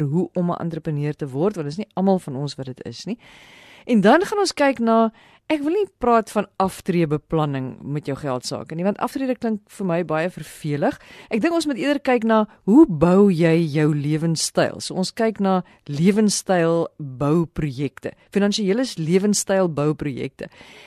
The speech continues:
Dit is 'n konsep wat 'n mens eintlik maar gerus so gou as moontlik by jou kinders tuis kan bring, dat hulle in beheer is van die soort lewe wat hulle graag wil hê. Natuurlik net tot soverre 'n mens in beheer is van jou lewe, want 'n mens weet nou nie altyd wat met jou kan gebeur nie.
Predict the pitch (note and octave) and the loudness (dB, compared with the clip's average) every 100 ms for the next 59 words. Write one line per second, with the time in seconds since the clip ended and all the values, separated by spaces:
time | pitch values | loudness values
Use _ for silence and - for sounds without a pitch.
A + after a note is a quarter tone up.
0 | - - G#3 D#4 C#4+ B3+ - G#3+ G3+ B3 | -6 -4 0 4 6 6 4 0 2 2
1 | A3+ G#3+ G3 F#3+ - A3 A3+ G3 F#3 F3 | 0 0 -2 -2 -2 -2 -2 0 0 -2
2 | _ _ _ F3+ F3+ A3+ - G3 - A3 | _ _ _ 0 6 6 4 -4 0 2
3 | G#3 E3+ E3 E3+ D#3+ D#3+ D#3 - F3+ E3+ | 4 2 0 -2 -2 -2 0 0 0 0
4 | - - _ _ _ - A#3+ A#3 - F3+ | -2 -10 _ _ _ 4 6 6 0 -4
5 | C#3+ C#3+ F3 F#3+ E3 B3+ - B3+ G3+ E3 | -4 -2 -2 -2 0 0 0 2 2 2
6 | D3+ F#3+ G#3+ - E3 - E3+ D#3+ - - | 4 6 6 4 -4 -4 -4 -4 -4 -2
7 | F#3+ F#3 D#3 C3+ D3 C#3 C3+ C3+ C#3 C#3 | 2 2 0 -6 -6 -4 -6 -8 -8 -6
8 | C#3 C3 - C3 B2 A#2+ G#2+ - B3+ - | -6 -8 -6 -6 -6 -8 -8 -8 -8 -4
9 | C#4+ A#3 - - - _ - G3+ G3 F3+ | 0 0 -2 -20 -20 _ -2 -2 0 -4
10 | F#3 - F3+ E3 B2 D3 C#3 F3+ F#3+ A2+ | -4 0 0 2 0 -2 0 0 0 -2
11 | D3+ C#3+ C#3+ C#3 - C3+ C3+ B2+ C3 G3+ | -6 -4 -6 -6 -8 -6 -6 -6 -6 -4
12 | F3+ D#3+ E3 D#3+ E3 F#3+ F#3+ D3 D3 C#3 | -6 -6 -6 -4 -2 0 -2 -2 -6 -8
13 | C#3 D3 C3+ C#3 B2+ C#3 C3 B2+ - B2+ | -6 -6 -4 -6 -6 -6 -8 -8 -12 -8
14 | B2+ D#3+ | -4 -4